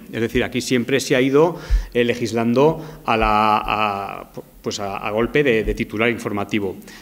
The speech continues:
Es decir, esto ha sido totalmente, eh, nos ha, ha convertido, pues antes hablaban, se hablaba durante el proceso de investidura de lo que era un gobierno Frankenstein. Bueno, pues nos hemos convertido en un código penal Frankenstein que ha tenido, eh, treinta y un reformas en vein-, en veinte años de vigencia, y esto, desde luego, no hay quien lo,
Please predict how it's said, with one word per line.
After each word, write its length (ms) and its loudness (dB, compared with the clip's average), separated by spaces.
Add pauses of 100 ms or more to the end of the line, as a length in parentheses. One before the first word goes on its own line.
Es 140 0
decir, 140 -2
esto 280 -2
ha 60 -4
sido 200 0
totalmente, 720 0 (340)
eh, 80 -4
nos 140 -2
ha, 160 -4
ha 80 -6
convertido, 680 2
pues 160 -6
antes 260 -6
hablaban, 480 2
se 100 -4
hablaba 360 0
durante 320 -4
el 260 -14
proceso 240 -6
de 40 0
investidura 400 -2
de 180 0
lo 140 -4
que 80 -4
era 160 2
un 160 -2
gobierno 380 0
Frankenstein. 640 -4
Bueno, 180 -2
pues 120 -8
nos 60 -8
hemos 160 -6
convertido 360 -2
en 40 0
un 60 -2
código 280 0
penal 220 0
Frankenstein 560 -2
que 80 0
ha 60 0
tenido, 380 2 (420)
eh, 140 2
treinta 320 -2
y 80 -2
un 100 2
reformas 500 2
en 100 0
vein-, 300 2
en 80 -2
veinte 240 0
años 160 2
de 80 4
vigencia, 400 -2
y 80 -6
esto, 300 2
desde 240 -2
luego, 240 0
no 160 -2
hay 100 0
quien 220 -2
lo, 260 0